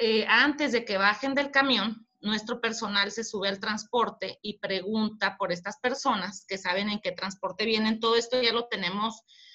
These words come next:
ahora sí que bien, eh, estructurado. Entonces ellos ya saben en qué camión vienen, eh, estas personas. Se suben, preguntan por ellos, los bajan, los apartan, llenan la encuesta, se verifica con el médico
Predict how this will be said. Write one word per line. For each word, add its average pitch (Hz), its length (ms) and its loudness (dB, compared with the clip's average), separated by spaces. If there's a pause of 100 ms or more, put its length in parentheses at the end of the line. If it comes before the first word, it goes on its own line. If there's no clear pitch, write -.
(220)
ahora 202 240 4
sí 240 240 -4
que 240 100 4
bien, 226 560 2
eh, 196 580 0 (280)
estructurado. 208 840 -2 (720)
Entonces 220 420 -2
ellos 247 260 4
ya 240 100 4
saben 240 240 4
en 233 80 0
qué 220 140 -2
camión 220 280 2
vienen, 220 480 2
eh, 180 480 -2
estas 190 280 -6
personas. 226 580 -4 (320)
Se 208 200 -2
suben, 233 420 2
preguntan 202 480 0
por 233 180 2
ellos, 202 500 -2
los 190 280 -4
bajan, 240 540 2
los 185 200 -4
apartan, 214 640 0
llenan 190 360 -2
la 226 60 2
encuesta, 233 720 0
se 196 200 -6
verifica 190 560 -4
con 220 180 -2
el 226 140 0
médico 226 480 -2